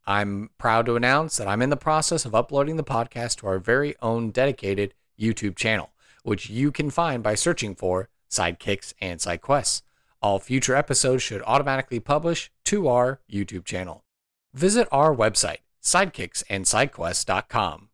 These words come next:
for links, write-ups of the N P Cs, and to learn more about the show and the guests who have been on it. To stay up to date and interact via social media, you can follow the podcast on Facebook,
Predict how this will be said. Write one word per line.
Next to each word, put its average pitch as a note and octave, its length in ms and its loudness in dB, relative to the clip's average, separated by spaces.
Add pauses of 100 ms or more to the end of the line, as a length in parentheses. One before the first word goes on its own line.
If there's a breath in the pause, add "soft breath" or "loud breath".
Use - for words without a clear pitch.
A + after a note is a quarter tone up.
for G2+ 120 -6
links, D3 520 -2
write-ups G2+ 480 2
of G#2+ 80 -6
the G#2 160 -2
N G2+ 80 -2
P F#2+ 180 -6
Cs, C#3 400 2 (240 soft breath)
and A2 80 -10
to G2+ 80 -4
learn G#2 260 0
more B2 220 2
about A#2+ 280 0
the G2 60 -10
show C#3 440 0
and G2+ 100 -6
the F#2+ 40 -4
guests G2+ 260 -2
who D3+ 100 0
have D#3 140 0
been D#3+ 120 4
on D#2+ 180 -2
it. C#2+ 100 -20 (720 soft breath)
To B2 80 -4
stay D3+ 300 4
up D3 240 0
to D3+ 80 -2
date G3 300 0
and B2 140 -4
interact A2 520 -2
via G2 200 0
social G2+ 320 -2
media, D3+ 380 -2 (240)
you D#3+ 160 2
can A#2+ 180 -2
follow D#3 320 2
the G2+ 140 -8
podcast G#2 600 -4
on E2+ 160 -10
Facebook, C#3 600 0